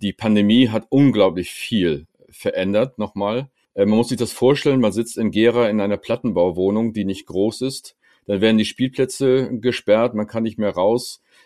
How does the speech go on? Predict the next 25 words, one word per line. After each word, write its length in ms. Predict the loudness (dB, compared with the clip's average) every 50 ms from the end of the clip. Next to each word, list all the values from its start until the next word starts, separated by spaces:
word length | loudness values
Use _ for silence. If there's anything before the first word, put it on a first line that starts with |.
| _ _ 0
Ähm, 520 | 4 6 8 8 6 6 4 0 -2 -4 -6
die 100 | -8 -8
Väter, 460 | -6 -2 0 2 2 4 4 4 4 4
wenn 100 | 2 0
sie 60 | 0
überhaupt 320 | 0 0 0 -2 -4 -6
vorhanden 380 | -8 -10 -8 -6 -6 -6 -8 -10
sind, 180 | -8 -10 -10 -10
vielfach 380 | -10 -12 -8 -6 -6 -6 -6
gibt's 160 | -8 -12 -8
da 100 | -6 -4
gar 140 | -4 -4 -6
keine 180 | -6 -8 -10 -8
Väter, 400 | -6 -6 -6 -4 -4 -6 -6 -8 _ _ _ _ _ _ _ _ _
ähm, 400 | 2 4 4 4 4 2 0 -4
können 220 | -2 0 2 2 2
nicht 120 | 2 2
mehr 140 | 0 -2 -2
zum 160 | -2 -4 -6
Fußball, 600 | -4 -4 -6 -2 2 4 4 6 6 4 4 2
können 180 | 0 -2 -2 -2
nicht 160 | -2 -2 -2
mehr 140 | -2 -2 -2
ins 120 | -2 -4
Fitnesscenter. 800 | -4 -6 -4 -4 -6 -6 -6 -4 -4 -4 -2 0 0 0 0 -2